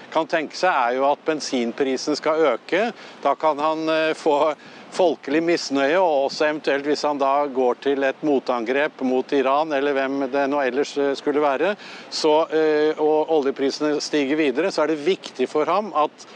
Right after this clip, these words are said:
prisen til konsument, til bileierne her i U S A ikke stiger, og derfor så pumper de nå ut en del bensin og olje fra disse strategiske reservene som de har.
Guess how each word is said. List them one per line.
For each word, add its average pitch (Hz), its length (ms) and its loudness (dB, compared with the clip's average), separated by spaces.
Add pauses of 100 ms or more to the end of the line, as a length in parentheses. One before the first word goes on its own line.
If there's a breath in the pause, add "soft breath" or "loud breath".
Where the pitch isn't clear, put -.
(160 loud breath)
prisen 147 560 0
til 160 380 2 (100)
konsument, 160 920 -4 (260 loud breath)
til 160 240 2
bileierne 143 580 2
her 147 220 2
i 151 160 0
U 143 80 2
S 143 160 -2
A 160 160 0
ikke 160 320 -2
stiger, 131 480 0
og 143 80 0
derfor 139 240 0
så 160 160 0 (480 loud breath)
pumper 139 320 0
de 156 80 4
nå 143 180 2 (140)
ut 127 260 0
en 147 140 0
del 135 320 0 (160)
bensin 135 480 0
og 147 220 0
olje 127 180 0
fra 123 240 0
disse 127 320 -2
strategiske 123 880 -2
reservene 120 640 -4
som 127 240 -4
de 139 80 0
har. 120 320 -2